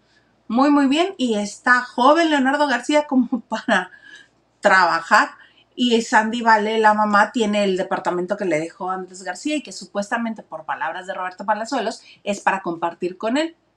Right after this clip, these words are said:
Entonces, ¿qué más quieren? Está bien. Yo digo que está bien. Me parece bien. Sobre todo por alguien que no vio y no veló por el Señor.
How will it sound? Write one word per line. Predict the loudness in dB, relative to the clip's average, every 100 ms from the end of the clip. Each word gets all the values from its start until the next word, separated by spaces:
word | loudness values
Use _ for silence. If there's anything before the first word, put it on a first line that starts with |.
| _ -12
Entonces, | -10 -10
¿qué | -12 -10
más | -10 -14
quieren? | -10 -6 -4 -6 -10 _ _ _
Está | -12 -4
bien. | -2 -2 -4 -10 _ _ _ _ _
Yo | -4 -2
digo | -4
que | -10
está | -20 -20
bien. | _ _ _ _ _ _ _ -10
Me | -4 -2
parece | 2 2 0 -8
bien. | -12 _ _ -20 -16
Sobre | -6 -4 -4
todo | -2 0 0
por | 2 4
alguien | 4 2 0 0
que | 0 0 0 0
no | 0 0 -2
vio | -4 -2 -4 -4 -2
y | -2
no | 0
veló | -2 0 0 0
por | -2
el | -6
Señor. | -4 -4 -4